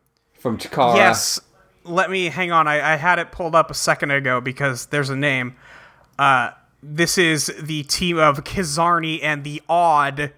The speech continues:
Speaker 2: Itorium. Bad.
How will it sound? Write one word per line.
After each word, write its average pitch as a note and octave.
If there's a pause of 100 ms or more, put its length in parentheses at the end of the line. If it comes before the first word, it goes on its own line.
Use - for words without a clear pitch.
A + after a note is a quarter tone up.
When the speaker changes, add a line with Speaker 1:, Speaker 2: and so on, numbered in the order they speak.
(240)
Speaker 2:
Itorium. C3 (2250)
Bad. A2